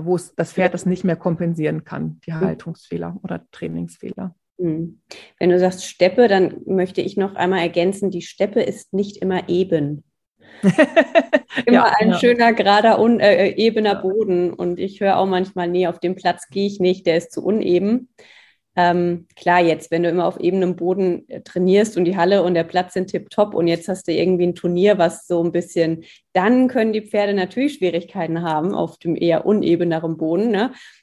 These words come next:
Speaker 2: Aber ansonsten raus, raus, raus, unebene Böden, hoch, runter, Waldwege und einfach die Propriozeption trainieren, ne? Und auch
Speaker 1: Ja.
Speaker 2: das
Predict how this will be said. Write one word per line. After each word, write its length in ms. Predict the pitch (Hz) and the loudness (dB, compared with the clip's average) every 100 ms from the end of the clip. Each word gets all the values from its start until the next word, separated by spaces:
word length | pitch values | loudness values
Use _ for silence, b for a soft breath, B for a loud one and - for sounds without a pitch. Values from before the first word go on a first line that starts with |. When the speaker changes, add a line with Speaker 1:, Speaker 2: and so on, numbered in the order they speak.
| - | -14
Speaker 2:
Aber 180 | 165 160 | -10 -8
ansonsten 720 | 160 151 160 156 180 170 160 | -8 -6 -8 -4 -2 -2 -4
raus, 480 | - 165 202 196 170 | -6 0 0 -2 -2
raus, 300 | 175 170 - | -4 -4 -2
raus, 280 | 175 214 - | 0 0 -2
unebene 460 | 190 - 185 185 | -2 0 2 2
Böden, 380 | 175 196 202 190 | 2 2 2 0
hoch, 320 | 185 196 196 | 0 -2 -2
runter, 760 | 185 202 202 185 185 185 180 175 | -2 0 2 2 2 2 0 -2
Waldwege 920 | 170 196 202 175 185 185 185 180 180 | -2 -2 -4 -2 -2 0 0 0 0
und 180 | 185 180 | -4 -4
einfach 340 | 170 175 185 | -4 -4 -6
die 160 | 185 175 | -6 -6
Propriozeption 1160 | - 175 - 175 175 170 - - 277 330 240 226 | -4 -6 -2 -4 -4 -12 -6 0 4 6 4 0
trainieren, 520 | 202 185 175 170 165 | 2 4 4 2 0
ne? 200 | 196 226 | 0 0
Und 180 | 190 - | -2 -4
auch 140 | - | -4
Speaker 1:
Ja. 120 | 185 | -2
Speaker 2:
das 180 | 202 | -4